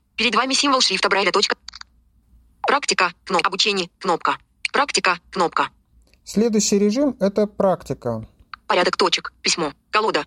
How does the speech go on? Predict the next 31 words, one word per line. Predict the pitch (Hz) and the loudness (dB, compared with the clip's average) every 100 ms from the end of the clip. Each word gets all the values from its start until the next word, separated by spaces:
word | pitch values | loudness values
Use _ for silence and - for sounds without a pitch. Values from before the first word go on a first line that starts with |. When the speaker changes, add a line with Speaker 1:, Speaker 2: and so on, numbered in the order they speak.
| _ | _
Speaker 1:
Всё | - 185 | -2 0
символы | 233 185 185 | 2 2 0
повторять, | 226 196 190 | 0 0 0
только | - 190 190 | 0 0 0
изученные. | 185 202 190 160 _ | 0 0 -2 -4 _
Включено. | - 196 185 160 - _ | -4 -2 -2 -4 -8 _
Введите | 202 208 311 | -4 -2 -2
букву | 240 254 285 - | -2 -2 -2 -4
«Д». | 180 180 156 _ _ | -2 -2 -2 _ _
Speaker 2:
То | - 196 | 0 0
есть | 196 - | -2 -4
здесь | 160 165 240 285 | -4 0 0 -2
человек | - 196 196 190 175 | -2 2 2 2 0
может | 180 180 165 160 - - _ _ - | 0 2 2 0 -4 -20 _ _ -8
тренироваться | 160 165 160 151 143 175 - 262 247 - | -2 2 4 4 2 0 0 0 -2 -2
и | 170 | -4
вводить | 170 160 180 175 156 - - | 0 2 2 0 -2 -6 -4
те, | 175 160 135 _ _ | 2 2 2 _ _
а, | - | -8
буквы, | 135 139 135 160 262 262 | -6 -4 -2 -2 -2 -2
которые | 160 - 180 226 214 185 - | 0 2 2 4 2 2 0
он | 165 185 | 2 2
уже | 156 147 175 170 | 2 2 0 0
изучил. | 151 156 170 - 131 107 104 - _ _ _ - | -2 -2 -2 -2 0 0 -4 -14 _ _ _ -2
Speaker 1:
Не | 208 | 0
отмечено. | 208 247 170 165 - | 2 0 0 -4 -4
Точка | - 254 - | -2 0 0
один. | 202 156 147 _ _ - - _ - - _ | 0 -2 -4 _ _ -20 -20 _ -20 -20 _
Отмечено. | - 220 202 - 147 - _ _ _ - | -6 -2 0 0 -2 -4 _ _ _ -4
Не | 208 | 0
отмечено. | 202 247 - 165 | 0 0 0 -2